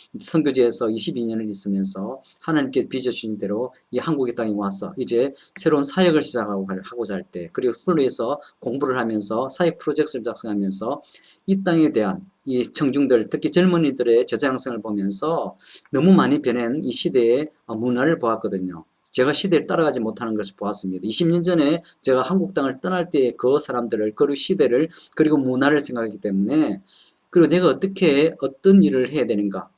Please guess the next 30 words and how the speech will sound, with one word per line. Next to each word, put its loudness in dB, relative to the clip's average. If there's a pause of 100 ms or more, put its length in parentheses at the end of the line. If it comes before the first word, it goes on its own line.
그런 2
부분을 -6
그 0 (140)
룻기 -2
말씀을 -2
통하여서 -6 (400)
이 -2
제 2
자신을 0
발견한 -2
부분이 -6
있습니다. -10 (760)
그래서 4
제가 0
했던 -8
것이 -4
뭔가 -2
하면, -2 (300)
아, -4
매일 0 (260)
동네를 0
돌면서 -2
거의 0
한 -4
사-, -8
그, -2
거의 2
한 -4
시간을 0
돌면서 -6